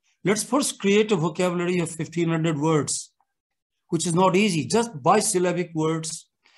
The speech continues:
frequently occurring, fifty percent of them can be nouns,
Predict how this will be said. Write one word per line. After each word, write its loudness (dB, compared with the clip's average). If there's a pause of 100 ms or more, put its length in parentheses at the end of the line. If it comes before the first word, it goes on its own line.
(340)
frequently 0
occurring, 0 (520)
fifty -2
percent 0
of -2
them 0
can 2
be 4
nouns, 2